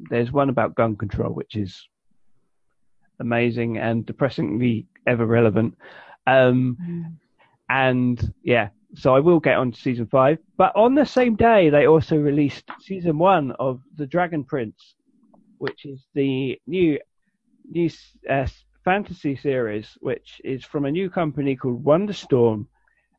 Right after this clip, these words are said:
Speaker 1: and has several of the alumni of the, um, Avatar and Korra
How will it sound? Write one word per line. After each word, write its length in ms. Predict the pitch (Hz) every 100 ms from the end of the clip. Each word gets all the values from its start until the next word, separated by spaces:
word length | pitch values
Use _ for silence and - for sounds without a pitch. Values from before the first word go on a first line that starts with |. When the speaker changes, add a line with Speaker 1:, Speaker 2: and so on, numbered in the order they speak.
| -
Speaker 1:
and 260 | 123 117
has 420 | 113 139 123 120 - _ _ _ _
several 440 | - 185 165 151
of 140 | 147
the 200 | 143 139
alumni 580 | 110 139 156 165 147 135
of 260 | 127 131 123 - - _ _ _
the, 300 | 139 131 120
um, 380 | - 117 110 - _ _ _ _ _ -
Avatar 600 | 143 151 - 143 135 123 -
and 380 | 120 117 110 - _ -
Korra 500 | 143 139 123 107